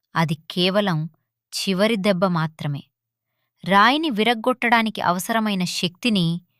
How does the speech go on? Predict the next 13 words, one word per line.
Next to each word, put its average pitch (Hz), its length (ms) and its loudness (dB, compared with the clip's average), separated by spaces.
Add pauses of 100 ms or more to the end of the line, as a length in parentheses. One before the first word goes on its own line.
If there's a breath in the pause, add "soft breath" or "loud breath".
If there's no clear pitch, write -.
(420)
మొదటి 190 460 0
వంద 170 400 -2
దెబ్బలు 185 460 -2
సమకూర్చాయి. 226 840 -6 (1000)
ఆ 165 140 4
వంద 165 380 0
ప్రయత్నాలు 185 720 -2
వృధా 180 440 0
కాలేదు. 156 500 -4 (720)
అవి 180 460 2 (480)
రాయి 190 480 4
లోపలి 196 540 0
నుంచి 165 640 -2